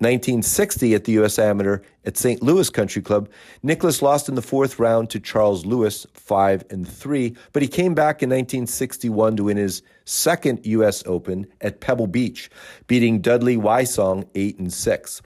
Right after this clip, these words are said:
That came after Nicklaus won the N C double A championship and the Big Ten championship that year. Nicklaus was the first golfer to win the U S Amateur and the N C double A title in the same year, though other golfers have done the same, including Phil Mickelson,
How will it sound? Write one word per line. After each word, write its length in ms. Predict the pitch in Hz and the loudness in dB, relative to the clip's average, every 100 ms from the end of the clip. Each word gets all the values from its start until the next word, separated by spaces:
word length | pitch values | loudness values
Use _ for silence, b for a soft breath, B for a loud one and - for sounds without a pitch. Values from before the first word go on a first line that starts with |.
| B B - | B B -2
That 200 | 151 180 | -2 0
came 220 | 202 160 | 0 2
after 260 | 139 135 127 | 2 0 -2
Nicklaus 420 | 123 - 120 - | -2 -2 -4 0
won 200 | 117 110 | 0 0
the 140 | 107 | 2
N 180 | 113 131 | 2 0
C 200 | 120 131 | -2 -2
double 360 | 110 117 113 110 | 2 2 2 2
A 260 | 107 101 b b - | 0 -2 b b -6
championship 640 | - 156 127 104 117 101 | -2 0 0 -2 -4 -4
and 120 | 120 | -2
the 60 | 113 | -2
Big 340 | 95 160 156 | 0 0 -2
Ten 260 | - 113 101 | 0 0 0
championship 680 | - 92 - 85 80 85 - | -2 -4 -4 -8 -4 -6 -2
that 200 | 82 - | -4 -4
year. 260 | 87 76 - B B - | -6 -8 -10 B B -2
Nicklaus 360 | 127 139 139 - | 0 2 2 2
was 140 | 120 | 0
the 80 | 107 | -2
first 340 | - 208 220 | 0 0 2
golfer 320 | - 107 104 | 2 2 2
to 60 | 104 | 0
win 320 | 101 113 107 | 2 2 0
the 80 | 95 | -2
U 140 | 101 123 | 2 2
S 180 | 127 | 2
Amateur 460 | 113 113 110 107 113 | 2 2 2 0 -2
and 160 | - 98 | -2 -2
the 120 | 101 | 0
N 140 | 107 | 0
C 260 | 104 - 104 | -2 -4 0
double 280 | 98 95 101 | 0 2 2
A 120 | 95 | 0
title 580 | 90 - 139 117 98 98 b | -2 0 2 4 2 -2 b
in 100 | 104 | -4
the 80 | 101 | -2
same 400 | 95 - 107 101 | -2 0 0 0
year, 360 | 95 113 87 80 B | 0 0 0 -4 B
though 140 | - 123 | 2 4
other 160 | 139 | 4
golfers 460 | 120 117 110 113 98 | 2 2 2 -2 -2
have 140 | 95 | -2
done 180 | 104 101 | 0 0
the 80 | 95 | -2
same, 460 | - 117 101 92 92 B | -2 -2 0 -4 -8 B
including 400 | 104 - 117 101 | -8 -2 0 0
Phil 240 | - 110 | -2 0
Mickelson, 640 | 104 123 123 113 120 113 110 | 2 0 0 -2 0 -2 -2